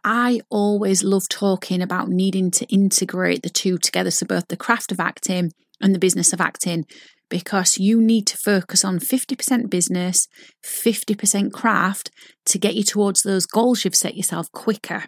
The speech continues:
Well, here's the thing. With stage work, you can actually invite casting directors along to come and see you. Hello. It gives you a reason to write to them.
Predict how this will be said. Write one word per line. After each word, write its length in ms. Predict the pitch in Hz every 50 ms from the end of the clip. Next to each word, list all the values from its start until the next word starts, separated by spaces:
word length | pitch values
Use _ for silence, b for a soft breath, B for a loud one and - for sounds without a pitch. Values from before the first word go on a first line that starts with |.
| _ _ _ -
Well, 220 | - 220 220 233 226
here's 260 | - 262 277 349 -
the 80 | 415 339
thing. 560 | - - 269 294 359 359 277 185 165 151 - B B B B B B B B
With 200 | 180 214 247 240
stage 520 | - - - - 214 233 247 247 - -
work, 400 | 208 190 180 180 175 - - -
you 100 | 185 180 185
can 220 | - - 196 196 -
actually 400 | - 214 - - - - 214 202
invite 300 | 196 196 202 196 196 -
casting 380 | - - 202 - - 233 214 202
directors 520 | 190 170 170 185 185 - - - - 180
along 240 | 180 185 185 180 190
to 100 | 196 -
come 200 | - - 214 214
and 140 | 220 220 214
see 360 | - - 254 269 311 349 330
you. 380 | 285 277 277 277 277 269 277 262
Hello. 880 | - - 214 208 208 226 294 381 440 403 381 370 359 370 370 370 370 359 B B B B B
It 200 | - 262 247 247
gives 200 | 277 294 311 -
you 140 | 330 285 285
a 60 | 285
reason 360 | 285 285 285 311 330 294 277
to 140 | 262 285 262
write 440 | 240 233 220 262 370 415 320 - -
to 120 | - 339
them. 240 | 262 285 269 277 359